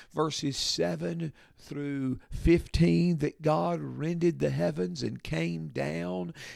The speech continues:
And the Bible tells us the earth was quaking and the world was basically turned upside down. The earth shook, the foundations were trembling.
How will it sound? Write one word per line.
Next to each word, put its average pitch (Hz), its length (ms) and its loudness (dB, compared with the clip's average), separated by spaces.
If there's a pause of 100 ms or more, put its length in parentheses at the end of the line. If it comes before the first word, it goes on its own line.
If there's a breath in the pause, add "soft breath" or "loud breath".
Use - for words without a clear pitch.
And 151 140 -6
the 143 60 -4
Bible 165 480 -2
tells 170 400 -2
us 165 140 -6
the 151 240 -6
earth 170 460 -4
was 135 180 -8
quaking 175 880 -4 (320 loud breath)
and 156 360 -2
the 151 60 2
world 175 520 0
was 139 180 -2
basically 165 680 -2
turned 151 360 -2
upside 160 640 -2
down. 175 360 -2
The 143 180 0
earth 175 280 0
shook, 208 600 0
the - 100 -6
foundations 151 840 0
were 135 140 -4
trembling. 196 640 -8